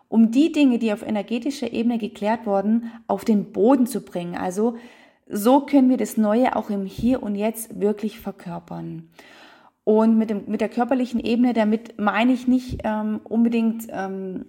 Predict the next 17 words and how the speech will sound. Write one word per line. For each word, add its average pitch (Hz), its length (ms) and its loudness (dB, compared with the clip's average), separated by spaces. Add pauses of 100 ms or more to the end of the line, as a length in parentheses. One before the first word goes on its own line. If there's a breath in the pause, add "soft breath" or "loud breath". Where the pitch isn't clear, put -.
ne, 208 240 -4
ein 214 80 0
bisschen 208 240 -4
Sport 226 360 0
zu 254 100 4
machen 226 340 2
oder 202 180 0
Yoga 226 340 2
zu 233 120 -10
praktizieren, 214 580 0
sondern 214 260 0
wirklich 262 280 0
ein 226 80 0
Verständnis 233 580 0
dafür 226 380 0
zu - 140 -14
bekommen, 208 560 0